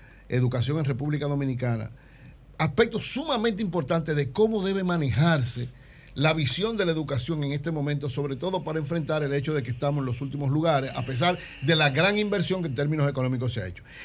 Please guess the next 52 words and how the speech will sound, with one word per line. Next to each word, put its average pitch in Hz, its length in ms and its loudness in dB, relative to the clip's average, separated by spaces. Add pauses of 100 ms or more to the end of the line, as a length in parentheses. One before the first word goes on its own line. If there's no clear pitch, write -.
(140)
Y 185 140 6
él 269 140 6
decía 214 360 4
dos 185 140 2
o 214 60 4
tres 196 120 -4
elementos 156 380 2
que 120 60 -4
voy 139 140 0
a 156 40 0
mencionarlo 139 580 0 (480)
rápidamente, 143 680 0 (380)
prácticamente 156 560 0
como 143 200 0
titulares, 135 560 4 (560)
que - 100 -8
en 120 60 -2
algún 120 220 0
momento 143 320 2
habrá 139 220 2
discusión 131 360 -2
sobre 151 300 2
eso, 135 260 0
y 120 120 -12
creo 143 220 -2
que 160 80 0
es 143 60 4
un 131 160 4
reto 151 400 6
para 123 200 0
quienes 120 180 -2
están, 143 320 -2 (300)
sobre 139 200 2
todo 175 140 8
para 160 160 6
la 127 60 2
A 127 40 2
D 127 120 0
P 147 300 4 (380)
y 127 100 0
para 120 200 2
quienes 117 220 0
están 139 220 0
al 120 140 2
lado 135 220 2
del 113 300 -8
elemento 120 320 -4
educativo. 120 340 -6
¿Qué 220 140 4
dice 156 260 2
él? 123 100 -4 (720)
Que 220 340 6